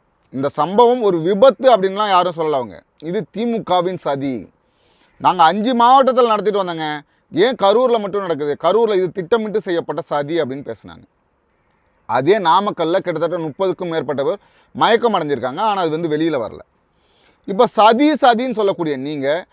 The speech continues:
இல்ல உச்சநீதிமன்றம் வந்து குட்டு வச்சுதுன்னு சொல்லக்கூடிய நீங்க, ஆதாரப்பூர்வத்தோட "எங்கள் மீது தவறு கிடையாதுங்க, எங்கள் மீது தவறே இல்ல, இது முழுக்க முழுக்க திமுக தான் காரணம், இதற்கும் எங்களுக்கும் தொடர்பு இல்லைன்னு" சொல்லி வாதாடினீங்களா? நீதிமன்றத்துல பிணை கேட்கும் போதாவது இது திமுகவின்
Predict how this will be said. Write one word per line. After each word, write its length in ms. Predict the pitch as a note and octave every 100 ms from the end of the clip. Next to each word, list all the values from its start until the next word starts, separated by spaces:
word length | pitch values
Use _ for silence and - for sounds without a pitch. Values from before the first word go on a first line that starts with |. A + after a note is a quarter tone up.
| _
இல்ல 140 | F#3 G#3+
உச்சநீதிமன்றம் 720 | G3+ C#4 C4+ C4 A#3+ A#3 G#3+
வந்து 300 | G#3 A3+ F#3+
குட்டு 320 | F#3+ E3+ B3
வச்சுதுன்னு 260 | F3+ G#3 F#3
சொல்லக்கூடிய 380 | E3 C#3+ C#3+ C3+
நீங்க, 240 | C#3 G#3+
ஆதாரப்பூர்வத்தோட 1120 | F#3+ G#3 B3 C4+ C#4 G3+ G#3+ F#3 E3 E3+ A#3
"எங்கள் 320 | G3 G#3 G#3
மீது 220 | F#3+ A3 G#3+
தவறு 280 | F3 F3+
கிடையாதுங்க, 340 | E3 D3 A#2 G#2 A2 _ _ _ _ -
எங்கள் 300 | B2+ C#3+ C#3+
மீது 220 | D#3 G3+
தவறே 340 | D3+ C#3 D3
இல்ல, 220 | C#3 A2 - _ _
இது 180 | D#3+ G3
முழுக்க 340 | G3 A#3+ B3
முழுக்க 260 | A3+ A3+ B3 -
திமுக 220 | G#3+ F3+
தான் 260 | F3 F#3
காரணம், 440 | E3+ D#3+ D#3+ C#3 G2 _ _
இதற்கும் 380 | - F3 G#3+ B3
எங்களுக்கும் 380 | A3+ G3+ F#3+ G#3+
தொடர்பு 380 | G3 G#3 A#3 G3
இல்லைன்னு" 180 | F#3+ D#3+
சொல்லி 280 | D3 G3 D#3 C3+
வாதாடினீங்களா? 800 | D#3+ E3+ D3+ A#2 F#2+ G#2 F#2+ C#2+ _ _ _ _ _ _ _
நீதிமன்றத்துல 760 | C#3+ A#3 A#3 A3 G3+ F3 A3+ G#3+ - _
பிணை 300 | - G#3+ C#4
கேட்கும் 340 | B3 A#3+ F#3 G3+
போதாவது 520 | F3+ F3 E3+ F3+ B3
இது 240 | G3+ G#3
திமுகவின் 380 | A3 G3 F#3+ F3+